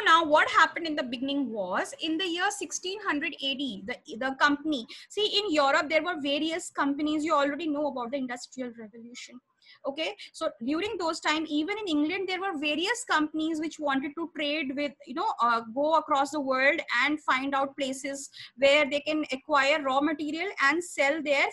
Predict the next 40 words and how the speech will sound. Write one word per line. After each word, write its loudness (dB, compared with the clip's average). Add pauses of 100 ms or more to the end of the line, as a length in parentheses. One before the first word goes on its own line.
finished -6
goods -10
also. -18 (460)
Okay, -4 (260)
now 2
s-, -4
eh, -4 (100)
eh, -8
the -10
East -4
India 2
Company 0
acquired 2
a -4
charter 4 (120)
from -2
the -6 (100)
Queen -2 (160)
of 0
England 2 (480)
that 4
they 0
will -2
have 2
a 0
monopoly, -2 (400)
that 2
they 0
will, -4
they, 4 (280)
it -10
will -2
be 0
only 2
the 0
East -4
India 0
Company -4
which -4
will -2